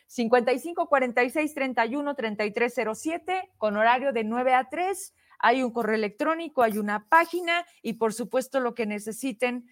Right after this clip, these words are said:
también a través de su servidora para lograr canalizar sus, eh, dudas, sus preguntas. Vero, no alcancé a tomar el, el correo. ¿Le va, Chelita?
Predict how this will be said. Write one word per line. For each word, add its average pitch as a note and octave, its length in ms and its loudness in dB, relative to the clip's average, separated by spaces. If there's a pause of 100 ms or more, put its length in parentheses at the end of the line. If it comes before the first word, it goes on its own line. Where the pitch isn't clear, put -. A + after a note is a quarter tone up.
(200)
también G#3+ 340 -2
a A#3+ 120 -4
través A3 400 -2
de B3 100 -2
su G3 100 -12
servidora A3 640 -2
para G3 280 0
lograr A3 580 2
canalizar A3 760 -2 (420)
sus, - 640 -6
eh, F#3 840 0
dudas, F#3+ 600 -6
sus - 220 -10
preguntas. F3 760 -6 (420)
Vero, B3+ 280 4
no C4 80 0
alcancé B3+ 280 -2
a B3 60 -6
tomar B3 240 0
el, B3 200 0
el G3+ 200 -4
correo. A3 320 2
¿Le B3+ 120 4
va, E4+ 320 8
Chelita? D#4 540 0